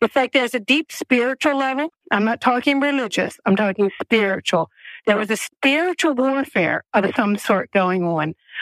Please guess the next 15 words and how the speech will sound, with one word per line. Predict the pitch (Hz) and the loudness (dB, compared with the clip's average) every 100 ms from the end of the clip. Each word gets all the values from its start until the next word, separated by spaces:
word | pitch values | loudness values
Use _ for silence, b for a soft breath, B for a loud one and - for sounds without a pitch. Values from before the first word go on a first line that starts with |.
| B | B
I | 214 202 | 0 0
was | 254 269 | 0 0
running | 240 240 226 220 - | 0 0 0 -2 -2
five | 240 226 247 247 | 0 0 -2 -4
steps | - 247 226 - | -2 0 0 -2
ahead | 202 - 196 | 0 0 0
of | 185 | 0
him. | 185 156 160 - _ B B _ - | 0 0 -2 -6 _ B B _ -2
And | 208 | 0
then | 240 254 | 0 2
there | 302 311 302 | 0 0 -2
was | 254 240 233 233 | 0 0 0 -4
the | - 220 | -4 -2
psychological | - 196 196 180 190 196 269 285 269 | 0 0 0 0 0 -2 0 2 2
level | 247 240 262 | 0 0 0